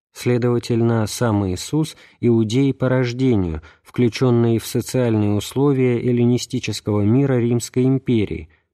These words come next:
подчинённый государственно-политическим структурам, оккупированной римскими войсками Иудеи. Само его имя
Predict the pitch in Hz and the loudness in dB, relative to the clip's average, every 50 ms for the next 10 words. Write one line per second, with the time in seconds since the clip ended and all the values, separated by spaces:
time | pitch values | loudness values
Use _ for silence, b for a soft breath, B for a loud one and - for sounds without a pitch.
0 | _ - 123 110 - - - 123 117 120 120 117 117 117 113 110 104 113 - - | _ -2 0 0 0 0 0 2 4 4 4 4 2 2 2 2 0 -2 -2 -2
1 | 123 113 117 123 113 104 - - 113 110 110 110 101 - 113 113 113 107 - 120 | -4 -2 -2 -2 -2 -4 -4 -2 0 0 0 0 0 -2 -2 -2 -2 -2 -6 -10
2 | 113 - 107 - - 117 107 98 - - - - 98 - - - 147 151 147 143 | -10 -10 -10 -8 -4 -2 -2 -2 -2 -4 -4 -6 -6 -6 -4 -2 0 2 2 2
3 | 139 B B B B B B 123 113 - 123 110 - - 147 156 147 135 117 113 | 0 B B B B B B -6 -4 -2 -2 -4 0 0 0 2 2 2 2 2
4 | 113 110 113 113 113 123 131 131 - - - 113 110 107 101 104 107 104 - - | 2 2 2 0 0 0 0 -2 -2 -2 0 0 2 2 0 0 -2 -4 -6 -8
5 | - - 120 113 110 110 107 - 110 113 110 117 123 117 107 101 90 80 71 73 | -6 -4 -2 0 2 0 0 0 0 0 0 0 -2 0 -2 -2 -2 -2 -6 -10
6 | 73 _ _ _ _ _ _ _ _ _ _ _ _ _ _ _ _ _ _ - | -14 _ _ _ _ _ _ _ _ _ _ _ _ _ _ _ _ _ _ -10
7 | - - 123 117 127 135 139 139 135 135 139 147 151 160 160 139 110 95 78 | -4 -2 0 2 2 2 2 2 2 0 0 0 0 2 2 0 0 -2 -4